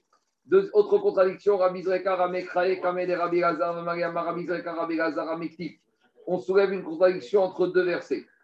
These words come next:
Puisqu'on a parlé du Ohel Moed, la tente d'assignation, la Torah, la Gemara soulève deux versets qui sont contradictoires. D'un côté, il y a marqué, Velo Yachol Moshe Lavo El Ohel Moed,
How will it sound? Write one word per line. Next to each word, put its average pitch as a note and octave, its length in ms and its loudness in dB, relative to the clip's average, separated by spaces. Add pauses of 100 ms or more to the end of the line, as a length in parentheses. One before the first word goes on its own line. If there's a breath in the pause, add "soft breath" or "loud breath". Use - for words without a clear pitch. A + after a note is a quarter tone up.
(280)
Puisqu'on F#3 260 -2
a F#3 100 4
parlé F#3 260 0
du F3 100 -6
Ohel F3+ 220 2
Moed, E3+ 280 -2
la E3 140 -2
tente F3 220 -6
d'assignation, E3 680 -4
la D#3+ 120 -2
Torah, D#3+ 260 -4 (180)
la D#3 140 0
Gemara D#3+ 220 -4
soulève D#3 320 -6 (100)
deux F#3 200 6
versets F3+ 440 -2
qui - 80 -20
sont F3+ 200 -6
contradictoires. D#3+ 640 -6 (560)
D'un A3 200 4
côté, F3 260 -4
il D#3+ 40 0
y D#3+ 40 0
a D#3 80 2
marqué, D#3 360 -2
Velo D#3 260 0
Yachol D#3+ 460 2
Moshe E3 300 -4
Lavo D#3+ 600 0
El D3+ 180 4
Ohel D3+ 240 2
Moed, D3+ 540 0